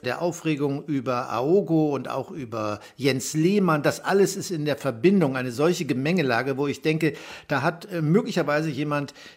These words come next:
der hier auch oft auf eigene Rechnung Politik macht, ähm, und auch, ähm, für eigene Präsenz sorgt,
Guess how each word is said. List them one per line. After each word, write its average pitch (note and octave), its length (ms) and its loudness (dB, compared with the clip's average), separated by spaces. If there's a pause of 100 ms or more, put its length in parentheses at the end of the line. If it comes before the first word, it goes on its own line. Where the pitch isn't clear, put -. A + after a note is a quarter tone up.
der C#3 100 0
hier D3 200 2
auch D3+ 320 -4
oft F#3 280 0
auf - 220 -2
eigene C#3+ 400 -2
Rechnung B2 420 -4
Politik C#3+ 480 -2
macht, G#3+ 380 -2
ähm, C#3 240 -12
und A#2+ 220 -12
auch, - 360 -12
ähm, G2+ 260 -16 (140)
für B2 240 -10 (180)
eigene B2 360 -6
Präsenz C3+ 720 -2
sorgt, D#3+ 600 4